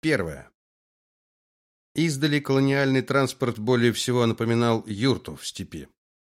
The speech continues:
Это был не шибко высокий цилиндр с километр диаметром,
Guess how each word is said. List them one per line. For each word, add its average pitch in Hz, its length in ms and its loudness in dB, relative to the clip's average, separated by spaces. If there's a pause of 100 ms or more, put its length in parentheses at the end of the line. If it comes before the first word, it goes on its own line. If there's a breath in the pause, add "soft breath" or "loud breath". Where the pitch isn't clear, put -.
(480)
Это 165 220 -2
был 147 260 2
не 139 160 6
шибко - 380 -2
высокий 104 420 -2
цилиндр 120 640 0
с - 140 -6
километр 110 520 0
диаметром, 120 720 -2